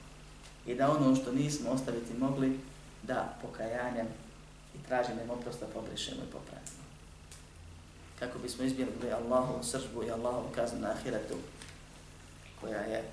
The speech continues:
najbitnija stvar, jer je uspjeh uzrokovan izbjegavanjem Allahove kazne. Jer je uslovljen. Pa kaže šejh rahimahullah, "Wa qawluhu wa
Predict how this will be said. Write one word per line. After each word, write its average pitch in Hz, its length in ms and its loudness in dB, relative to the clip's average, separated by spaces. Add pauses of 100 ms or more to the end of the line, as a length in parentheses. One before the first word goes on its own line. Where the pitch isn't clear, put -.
(760)
najbitnija 107 600 -4
stvar, 113 360 4 (240)
jer 120 120 0
je 110 100 2 (100)
uspjeh 120 360 -2 (220)
uzrokovan 110 480 -2 (180)
izbjegavanjem 110 600 0
Allahove - 380 0 (120)
kazne. - 220 -4 (1700)
Jer - 100 -4
je - 60 -2
uslovljen. - 340 -4 (2500)
Pa 151 140 8
kaže 170 320 12
šejh 143 300 6
rahimahullah, 131 760 10 (360)
"Wa 120 180 2
qawluhu 131 440 6
wa 135 100 6